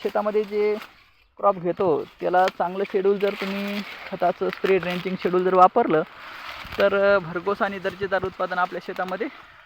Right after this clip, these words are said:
सहज मिळतं. आणि एक गोष्ट लक्षात घ्या की अंतर वाढवा आणि उत्पादन वाढवा, हे जे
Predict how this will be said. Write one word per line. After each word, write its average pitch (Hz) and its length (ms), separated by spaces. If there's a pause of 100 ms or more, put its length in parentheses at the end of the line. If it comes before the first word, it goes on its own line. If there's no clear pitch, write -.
(200)
सहज 226 260
मिळतं. 185 300 (1120)
आणि 214 340
एक 214 160
गोष्ट 220 300
लक्षात 226 340
घ्या 196 240 (220)
की 226 280 (120)
अंतर 208 440
वाढवा 220 440 (140)
आणि 190 160
उत्पादन 196 480
वाढवा, 135 360 (400)
हे 180 280
जे 190 500